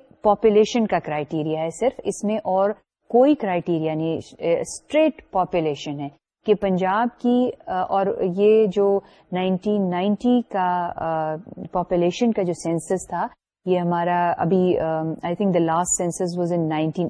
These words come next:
eighty۔ نائنٹین ایٹی کے بعد، آ، پھر سینسس نہیں ہوا تھا جب تک نائنٹی کا ایوارڈ آیا،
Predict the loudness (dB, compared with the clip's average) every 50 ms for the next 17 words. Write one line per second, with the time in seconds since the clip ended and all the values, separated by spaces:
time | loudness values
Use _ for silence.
0 | -4 -4 -6 -6 -4 -4 -6 -6 _ _ _ _ _ _ _ -4 0 0 2 2
1 | 2 2 0 0 0 -2 0 0 0 0 0 0 -2 -2 -4 -4 -8 -8 -8 -6
2 | -6 -8 -8 -4 -4 -4 -2 -2 -2 -4 -2 -2 -2 -2 -2 0 0 2 2 2
3 | 2 2 0 -2 -4 -4 -6 -6 -6 -4 -4 -4 -4 -4 -4 -6 -4 -4 -2 -4
4 | -2 -2 -2 -4 -4 -4 -6 -6 -4 -4 -2 -2 -2 -2 -2 -4 -4 -4 -6